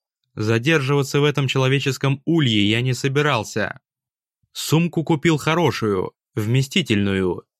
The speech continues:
без лишних прибамбасов. К тому же со скидкой. Но, по правде, она и со скидкой была дороговата. Если бы мать со мной пошла,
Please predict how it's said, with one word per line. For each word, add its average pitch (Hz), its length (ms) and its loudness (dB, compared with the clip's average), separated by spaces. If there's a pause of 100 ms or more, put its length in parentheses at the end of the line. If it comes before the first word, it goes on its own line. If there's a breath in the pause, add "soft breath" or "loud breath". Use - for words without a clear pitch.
(160)
без 123 280 0
лишних 156 400 -2
прибамбасов. 139 880 -2 (480)
К - 100 -20
тому 117 300 0
же 135 120 0
со 147 180 -2
скидкой. - 680 -4 (460)
Но, 135 240 0
по 147 140 0
правде, 143 640 -2
она 117 260 0
и 135 60 0
со 147 160 -2
скидкой 120 460 -2
была 107 280 0
дороговата. 104 800 -2 (560)
Если 131 380 0
бы 123 160 0
мать 131 220 0
со 127 180 -4
мной 131 200 0
пошла, 127 600 -2